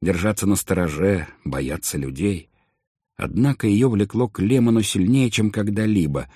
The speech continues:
но она боялась самой себя. Но наступил момент, когда ей стало стыдно за свою трусость. Она не забывала слова Кочика, сказанные им перед отъездом, что он очень надеется на неё, что она будет верна своему слову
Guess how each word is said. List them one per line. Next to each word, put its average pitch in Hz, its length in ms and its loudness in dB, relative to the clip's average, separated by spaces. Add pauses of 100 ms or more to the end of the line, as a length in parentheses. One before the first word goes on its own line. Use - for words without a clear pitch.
(120)
но 131 200 2
она 117 360 0
боялась 85 520 -2
самой 73 380 -4
себя. - 520 -8 (1000)
Но 95 220 2
наступил 151 480 0
момент, 131 420 4
когда 101 300 -2
ей 123 180 2
стало 127 320 -2
стыдно 101 440 0
за 78 120 -4
свою 80 300 -2
трусость. - 640 -12 (460)
Она 87 240 0
не 120 80 2
забывала 107 480 0
слова 80 320 -2
Кочика, 110 400 -4
сказанные 95 580 0
им 90 80 2
перед 87 240 0
отъездом, 90 600 -2 (160)
что - 220 -2
он 98 100 4
очень 110 240 0
надеется 110 580 0
на 76 80 -4
неё, 67 440 -6 (220)
что - 220 -4
она 98 200 0
будет 98 260 0
верна 92 340 2
своему 76 380 -2
слову 101 500 -2